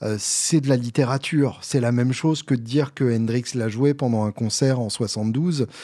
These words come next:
euh, et, et que, euh, ensuite, euh, il l'a revendu à, à Elvis, euh, en, en quatre-vingt-sept. Euh,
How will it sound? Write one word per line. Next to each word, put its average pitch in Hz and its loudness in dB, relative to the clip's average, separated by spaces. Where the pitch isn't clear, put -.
euh, 101 0
et, 117 0
et 101 0
que, - 0
euh, 120 4
ensuite, 135 -2
euh, 107 2
il 104 0
l'a 101 -2
revendu 107 0
à, 98 -2
à 104 -2
Elvis, 110 -2
euh, 104 0
en, 101 -4
en 110 0
quatre-vingt-sept. 131 -2
Euh, 107 -2